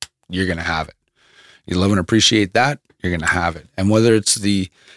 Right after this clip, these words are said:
ego that motivates me to go and get it by doing the work, like one day when I'm looking in the mirror and I'm kinda tired and I'm exhausted and I go to bed and I wake up the next day, I feel, "Hey, I'm motivated. I'm gonna do a couple push-ups and sit-ups this morning."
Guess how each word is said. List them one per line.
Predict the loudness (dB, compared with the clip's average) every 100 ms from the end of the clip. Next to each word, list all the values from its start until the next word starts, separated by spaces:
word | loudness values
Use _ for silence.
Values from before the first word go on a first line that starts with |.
| _
ego | 2 6 6
that | 4 2
motivates | 4 4 4 0 0
me | 0 0
to | -2
go | 0 2
and | 2 0
get | 0 0
it | -2 0
by | 0
doing | 2 2 2
the |
work, | 2 0 0 -2
like | -4 -2
one | 0 2 4
day | 4
when | 2 2
I'm | 0
looking | 0 0
in | 0
the | 0
mirror | 2 2 2
and | 2
I'm | 0
kinda | -2 -2
tired | -2 -4 0 0 0 0
and | -4
I'm | -8
exhausted | -6 -4 0 2 0 0 0
and | -2
I |
go | -2 -4
to | -2
bed | 0 2 2
and | 0
I |
wake | -2 -2
up | -4 -4
the | -4
next | -2 -2
day, | -2 -2 -2
I |
feel, | -4 _ 0 2 0 -6 _ _ _ _ _ _ _ _
"Hey, | -2 -2 -4 _ _ -6
I'm | 0
motivated. | 2 2 0 -2 -4
I'm | -4
gonna | -4
do | -4 -6
a |
couple | -6 -6 -4
push-ups | -2 -2 -2 -2
and | -2
sit-ups | 0 -2 -2
this | -2 -2
morning." | -2 -4 -8